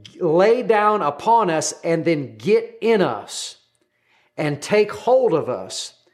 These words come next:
And when that happens, sorrow begins to break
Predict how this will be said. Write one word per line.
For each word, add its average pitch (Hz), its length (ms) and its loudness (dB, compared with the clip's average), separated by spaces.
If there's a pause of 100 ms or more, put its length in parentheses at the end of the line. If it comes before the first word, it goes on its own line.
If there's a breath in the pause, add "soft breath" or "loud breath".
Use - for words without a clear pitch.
(360 soft breath)
And 175 160 0
when 165 180 0
that 220 320 0
happens, 143 760 -6 (300 soft breath)
sorrow 220 760 2
begins 170 680 0
to 170 200 -4
break 147 720 -2